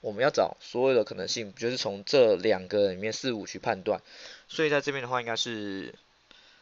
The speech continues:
四可选可不选是有两个可能性，五可选可不选有两个可能性，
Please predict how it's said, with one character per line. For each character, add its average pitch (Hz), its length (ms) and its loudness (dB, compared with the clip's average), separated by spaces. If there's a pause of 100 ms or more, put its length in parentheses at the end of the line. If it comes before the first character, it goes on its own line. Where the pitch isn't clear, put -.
(380)
四 - 320 -4
可 123 200 0
选 127 120 -4
可 113 120 -6
不 113 100 -6
选 90 180 -8
是 - 220 -6
有 98 160 -4
两 104 160 -4
个 - 140 -20
可 104 120 -10
能 90 120 -12
性， - 240 -8 (2500)
五 135 140 -4
可 135 200 4
选 151 120 2
可 117 120 0
不 117 100 -10
选 117 140 -2
有 107 40 0
两 98 160 -2
个 87 60 -16
可 80 60 -12
能 95 80 -14
性， 98 180 -8